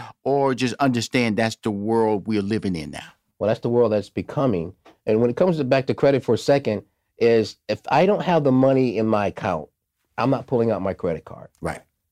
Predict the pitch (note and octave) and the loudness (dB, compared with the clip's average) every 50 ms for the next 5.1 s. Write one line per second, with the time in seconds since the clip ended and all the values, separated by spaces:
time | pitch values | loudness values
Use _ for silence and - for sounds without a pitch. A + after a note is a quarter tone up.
0 | _ G2+ G#2 G#2+ C#3 E3+ - _ _ _ _ _ _ - G#2 A2 G#2+ G2+ G2 F#2+ | _ -6 -4 -2 -2 -4 -8 _ _ _ _ _ _ -2 0 2 4 4 4 2
1 | F#2 - - _ _ _ - G2+ F#2+ F#2 E2 - - - - G#2+ - B2 G#2+ A#2+ | 0 0 -4 _ _ _ -4 -4 -2 -2 -4 -4 -4 -6 -8 -4 -2 -2 0 2
2 | A2+ A2 G2 - G#2+ G#2 G2 G#2+ A2 A2 A2 G#2+ G#2 - G2+ F#2+ A2 A#2 A2+ - | 0 0 0 0 -2 0 2 2 4 4 4 2 0 -2 -2 0 0 0 -2 -2
3 | - - A2 - - - _ - B2 - _ - - - - A2+ A2+ - - - | -2 -2 -2 -2 -2 -8 _ -14 -14 -14 _ -18 -8 -4 -2 -2 -2 -4 -6 -6
4 | G#2 F#2 F#2 - - A#2 G#2 - G#2+ G#2 G2+ - G#2 G2+ G2 G2+ F#2+ G#2 G#2 G#2 | -4 -4 -2 0 0 0 0 0 -2 -2 -2 -2 -2 -2 -2 -2 -2 0 0 -2
5 | G2 - | -2 -6